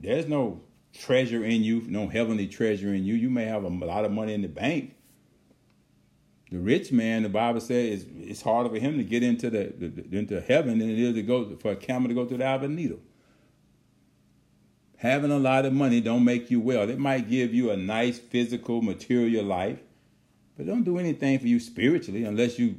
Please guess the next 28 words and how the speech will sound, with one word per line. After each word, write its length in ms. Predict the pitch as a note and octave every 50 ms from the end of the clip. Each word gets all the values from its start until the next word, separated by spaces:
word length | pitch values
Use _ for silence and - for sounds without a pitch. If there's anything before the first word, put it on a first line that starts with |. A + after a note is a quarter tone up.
| - -
you 440 | - E2 - - - - F#2+ G#2 A2
know, 80 | F#2 E2
it, 140 | F2+ G2 F#2 F2+ F2+ - G2
it'll 200 | G#2+ G#2+ F2+ -
hurt 320 | A2 B2 C3 B2 B2 -
you 80 | B2 A#2
if 80 | G2
you 120 | A#2+ B2+ A2
robbing 460 | G2+ A2 A#2+ A#2+ A#2 G#2 G2+ F#2+ F2
God. 480 | G2 G2+ C3 F3+ F#3+ D3 B2+ - F2 - _ _ _ _ _ _ _ _
It'll 220 | - A#2 A#2+ A2 -
also 460 | - B2+ D#3+ G3 F#3+ - D#3+ C3+ A#2+
hurt 280 | C3+ C3+ C3+ C3+ -
you 100 | C#3 C3+
more 260 | A#2+ B2+ D3+ E3+ D#3 B2+
if 120 | A2+ A2+
you 120 | B2 B2
get 240 | A2+ G2+ A2+ C3 B2+
it 120 | B2+ A#2+ B2+
in 140 | B2+ B2+
an 80 | B2 -
ungodly 480 | A#2 B2+ C3 A#2+ B2+ C3 C3 C3 C3+ C3+
way. 260 | C#3 E3 D3+ C3+ - - _ _ _
It's 80 | -
no 140 | - E3 D3+
gain 340 | G2 D#2+ F2+ G#2+ A2 A#2 A2+
at 80 | G#2 G2
all. 380 | F#2 F2+ G2+ - D#3+ - -